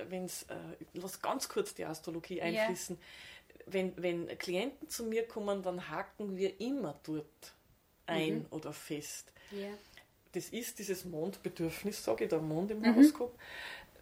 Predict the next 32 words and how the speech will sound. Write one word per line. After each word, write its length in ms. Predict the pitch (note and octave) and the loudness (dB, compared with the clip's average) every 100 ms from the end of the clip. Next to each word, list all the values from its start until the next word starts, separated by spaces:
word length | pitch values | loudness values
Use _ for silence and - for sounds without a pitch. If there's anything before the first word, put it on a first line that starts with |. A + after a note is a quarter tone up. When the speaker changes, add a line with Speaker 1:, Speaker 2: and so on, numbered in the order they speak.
| - - - - - | -20 -20 -20 -20 2
Speaker 1:
Die 80 | G3 | 12
Leute 240 | F3+ G#3+ | 12 12
sitzen 320 | - A#3+ - G#3+ | 10 -2 -2 2
dann 140 | G3 | 6
da 100 | F#3+ | 8
und 120 | A3+ | 8
sind 240 | - G3 F#3+ | 8 2 4
totunglücklich 800 | F3+ F3+ G3+ A3 A#3+ - G#3 G3+ | 2 4 0 2 -2 -2 -2 -2
und 160 | F#3+ | 4
dann 140 | E3+ G#3+ | 4 4
hinterfragst 680 | G#3+ G#3+ G3+ - F#3+ - G3 | 2 0 -2 4 4 4 -2
du, 80 | |
was 220 | F#3+ G3+ - | 0 0 2
war 140 | F3+ | 2
denn 120 | G3 | 2
vor 200 | F#3+ G3 | 0 -4
zwanzig 340 | - F3 F#3 - | 0 0 0 0
Jahren, 140 | F#3 | 0
vor 120 | F3+ | 0
dreißig 480 | F3 - D#3+ A#3+ - | -4 -2 0 0 2
Jahren, 140 | F#3 E3+ | 2 2
wo 200 | D#3+ D#3 | 0 0
warst 260 | F3 - | 0 -2
denn 80 | G3+ | -2
da, 180 | F#3 F3 | 0 2
was 240 | F3 - | 2 0
war 200 | - - | -2 0
denn 200 | - A#3+ A3 | 2 0 0
da 120 | E3 | -2
dein 220 | D#3 D#3 | 0 2
Speaker 2:
Ja. 200 | G3 G3 F#3+ | 6 8 8
Speaker 1:
Traum? 120 | D#3 | 6